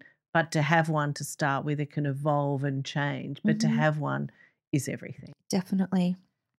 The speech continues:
Speaker 1: What would you like people to understand about the interior design business?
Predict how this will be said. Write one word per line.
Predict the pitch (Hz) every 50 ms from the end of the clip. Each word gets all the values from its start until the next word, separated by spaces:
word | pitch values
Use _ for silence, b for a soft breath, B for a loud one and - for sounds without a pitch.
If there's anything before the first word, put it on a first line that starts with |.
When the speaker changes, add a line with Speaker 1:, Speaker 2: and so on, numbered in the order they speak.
| _ _ _
Speaker 1:
What | 262 330 -
would | 440 - -
you | 403
like | 381 330 302 285 294 _
people | - 208 196 190 - 185 180
to | - 185 - - -
understand | 160 160 156 147 156 151 - - _ 151 143 139 139 139 131 127 135 147 - - _ _ _ _ _ _
about | - 143 143 - 139 135 135 - -
the | 160 151 147
interior | 143 143 143 - - 139 135 135 135
design | 135 - 143 131 - - 131 123 120 120 127
business? | 123 127 127 - - 139 143 - - - - -